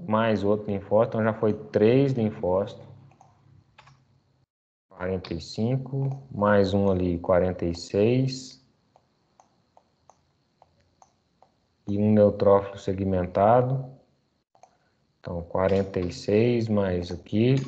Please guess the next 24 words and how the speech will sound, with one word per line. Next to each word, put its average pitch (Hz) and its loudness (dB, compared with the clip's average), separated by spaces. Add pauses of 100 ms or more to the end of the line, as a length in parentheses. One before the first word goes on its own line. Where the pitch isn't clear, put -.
(200)
<clears throat> 127 4
vinte 92 -4
e 90 -8
dois. 123 2 (2250)
Olha 101 4
só, 92 2 (260)
quarenta 107 2
e 107 4
seis, 139 2
cinquenta 113 0
e 104 2
dois, 131 4
cinquenta 107 -6
e 95 0
quatro, 123 2
setenta - -4
e 101 0
quatro, 117 0
setenta 110 -4
e 101 -4
cinco. 113 -6 (340)
Tá - -12
acabando, 110 2
hein? 123 0